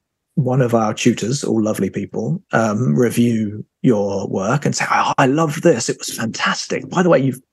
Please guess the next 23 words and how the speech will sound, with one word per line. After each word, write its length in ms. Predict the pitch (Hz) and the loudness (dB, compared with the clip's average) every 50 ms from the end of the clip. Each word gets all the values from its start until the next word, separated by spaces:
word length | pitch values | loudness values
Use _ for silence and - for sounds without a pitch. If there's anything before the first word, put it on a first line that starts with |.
| _ _ - - - - - - | _ _ -12 -10 -10 -10 -10 -8
you 80 | - 139 | -6 2
did 220 | - 220 202 208 | 4 4 4 6
misspell 500 | 185 180 175 - - - - 160 160 156 | 4 4 4 2 -2 0 2 4 4 4
this 260 | 139 139 139 135 - | 4 2 2 0 -2
bit, 160 | - 101 113 - | -2 -2 -2 -2
and 140 | 139 127 | -2 -2
it 60 | 127 139 | -2 -2
would 80 | - | 0
be 80 | - 143 | 0 2
nice 240 | 156 175 196 - - | 2 2 2 0 2
if 80 | 196 | 4
there 80 | 151 131 | 4 4
was 100 | 127 123 | 4 4
an 60 | 123 | 0
extra 200 | 147 - - 151 | -4 -4 -4 -6
paragraph 720 | - - - 131 156 170 - - - 101 101 101 - - | -4 -4 0 2 2 2 2 2 0 -2 -2 -2 -4 -6
in 80 | 110 98 | -6 -6
here." 280 | - 98 90 - - - _ _ _ _ _ - - - _ _ _ _ _ - | -6 -6 -8 -8 -12 -16 _ _ _ _ _ -20 -20 -20 _ _ _ _ _ 2
And 120 | 208 214 | 2 4
kids 300 | 214 - 339 403 - - | 4 4 2 2 2 0
just 400 | - - - - - - - - _ - - _ _ _ _ - | -4 -4 -4 -4 -6 -8 -12 -16 _ -20 -20 _ _ _ _ 0
take 280 | - 466 480 480 - - | 4 4 4 4 4 0
it. 160 | - - | -2 -2